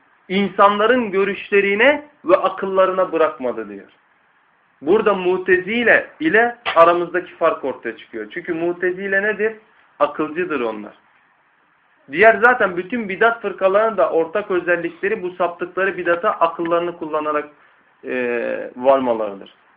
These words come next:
"Ve ilmuhu indallahi ve inda rasulihi fe la tettebi' şey'en bihevâke."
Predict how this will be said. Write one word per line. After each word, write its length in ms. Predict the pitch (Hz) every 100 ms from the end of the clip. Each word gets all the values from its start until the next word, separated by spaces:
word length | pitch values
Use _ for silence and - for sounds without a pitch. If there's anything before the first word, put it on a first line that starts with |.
| - _ _ _ _ _
"Ve 280 | 143 196 226
ilmuhu 540 | 269 269 247 233 208 226
indallahi 920 | 240 208 196 214 240 254 233 240 214
ve 240 | 160 -
inda 280 | 233 214 185
rasulihi 720 | 175 170 214 226 220 214 226
fe 200 | 220 208
la 200 | 190 170
tettebi' 680 | 170 165 - 190 170 156 156
şey'en 480 | 190 - 180 190 165
bihevâke." 720 | 156 139 135 147 147 - 104